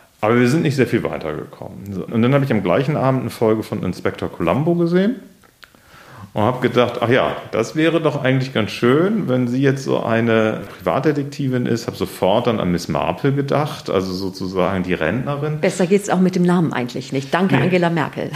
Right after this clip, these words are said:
Speaker 1: Ja, ja.
Speaker 2: Miss Merkel passt einfach sehr schön.
Speaker 1: Ja, das Lustige ist, dass ich überhaupt nicht auf, auf, auf Miss Merkel erst gekommen bin. Also der Arbeitstitel war Angie, Mord in der Uckermark. Aber dann meinte meine Lektorin, ja, und könnte man nicht Miss Merkel?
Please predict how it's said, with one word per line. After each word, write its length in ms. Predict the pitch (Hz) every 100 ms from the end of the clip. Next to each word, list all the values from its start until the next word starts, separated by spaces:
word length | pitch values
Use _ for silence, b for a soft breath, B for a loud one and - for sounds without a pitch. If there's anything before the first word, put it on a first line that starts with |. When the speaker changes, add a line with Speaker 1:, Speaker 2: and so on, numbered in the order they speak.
| -
Speaker 1:
Ja, 240 | 117 165 165
ja. 120 | 151
Speaker 2:
Miss 280 | - - 170
Merkel 440 | 175 190 196 185
passt 360 | 180 190 190 -
einfach 280 | 190 -
sehr 200 | - 175
schön. 340 | - 165 - - B 131
Speaker 1:
Ja, 80 |
das 240 | 143 135 139
Lustige 400 | 262 277 285 123
ist, 180 | 117 135
dass 120 | 127
ich 120 | 127
überhaupt 280 | 120 131 135
nicht 180 | - 104
auf, 180 | -
auf, 120 | - - -
auf 180 | - 113
Miss 280 | 107 135
Merkel 400 | 110 104 127 135
erst 260 | 107 107 -
gekommen 380 | 90 - 160 92
bin. 180 | 85 80
Also 300 | 85 92 82
der 220 | 92 87
Arbeitstitel 580 | 104 139 139 135 127 110
war 140 | 92
Angie, 440 | 95 131 123 80
Mord 300 | 80 80 76
in 100 | 82
der 80 | 82
Uckermark. 720 | 73 78 85 78 78 90 - - B B 123 139 -
Aber 320 | 113 127 117
dann 340 | 107 110 113 - - _ -
meinte 340 | 95 95 110 113 90
meine 240 | 92 95
Lektorin, 760 | 90 95 - - 110 110 104 101
ja, 420 | 101 135 131 127
und 160 | 101
könnte 240 | - 120 117
man 140 | 104
nicht 160 | 107 -
Miss 220 | 98 -
Merkel? 960 | 82 90 101 135 151 143 107 120 170